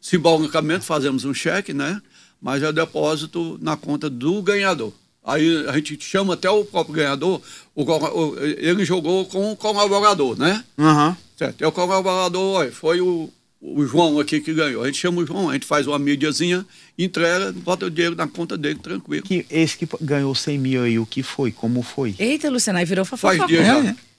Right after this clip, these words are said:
Speaker 3: Ah,
Speaker 1: Eu
Speaker 3: é.
Speaker 1: não lembro o, o, a aposta, isso foi no ano passado.
Speaker 3: Mas é Teresina? Porque o Nordeste
Speaker 1: Teresina.
Speaker 3: não tá só em Teresina, ele atua em outras cidades, outros estados.
Speaker 1: Nós,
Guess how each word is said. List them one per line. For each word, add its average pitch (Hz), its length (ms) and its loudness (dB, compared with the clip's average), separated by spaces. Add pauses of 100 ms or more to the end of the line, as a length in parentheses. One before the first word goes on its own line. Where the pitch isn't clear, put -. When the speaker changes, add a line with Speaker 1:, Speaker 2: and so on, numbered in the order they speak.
(280)
Speaker 3:
Ah, - 120 2
Speaker 1:
Eu 202 140 6
Speaker 3:
é. 202 60 6
Speaker 1:
não 190 240 2
lembro 175 340 4
o, 151 800 -2
o, - 60 -
a - 40 -18
aposta, 135 360 -2
isso 143 120 -4
foi 185 140 0
no 160 140 0
ano 170 160 0
passado. 147 500 0
Speaker 3:
Mas 202 200 4
é 226 40 4
Teresina? 214 640 2
Porque 214 220 2
o 247 220 4
Nordeste 240 500 6
Speaker 1:
Teresina. 285 220 2
Speaker 3:
não 254 160 2
tá - 120 0
só 262 200 2
em 247 60 2
Teresina, 165 520 2
ele 170 100 2
atua 214 300 0
em 240 100 2
outras 240 280 0
cidades, 170 440 0
outros 190 300 0
estados. - 580 -2
Speaker 1:
Nós, 180 560 0